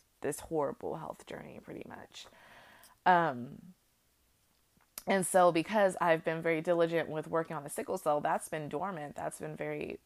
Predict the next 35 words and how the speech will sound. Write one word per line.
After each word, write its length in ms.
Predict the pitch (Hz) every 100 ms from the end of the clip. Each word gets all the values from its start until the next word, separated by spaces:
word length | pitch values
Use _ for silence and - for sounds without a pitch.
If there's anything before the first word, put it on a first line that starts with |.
| -
well 340 | - 151 151
for 220 | - 185
me. 320 | 160 78 65 - - - -
But 120 | -
now 180 | 175 160
it's 120 | 156
everything 420 | 151 147 160 131 -
else 240 | 233 233
that 120 | -
I 100 | 160
gotta 200 | 143 139
figure 280 | 151 151 156
out. 200 | 151 147
And 160 | - 165
I'm 120 | 156
trying 320 | 156 196 196
to 60 | 196
find 320 | - 160 151
that 120 | 151
same 260 | - 160 151
strength. 400 | - - 170 170
But 320 | - 147 120 - _ - - - -
I 100 | 180
think 360 | 180 190 185 - -
right 220 | 165 156
now 360 | 165 170 165 151
I'm 200 | 160 160
just 260 | 165 160 -
so, 460 | 160 147 147 147 160 _ _ _ _ _ _ _ _ _ _ - - -
I'm 140 | 208
just, 240 | 220 214 - - -
I'm, 180 | 196 196
I'm 200 | - 196
over, 360 | 190 180 175 -
I'm 200 | 180 180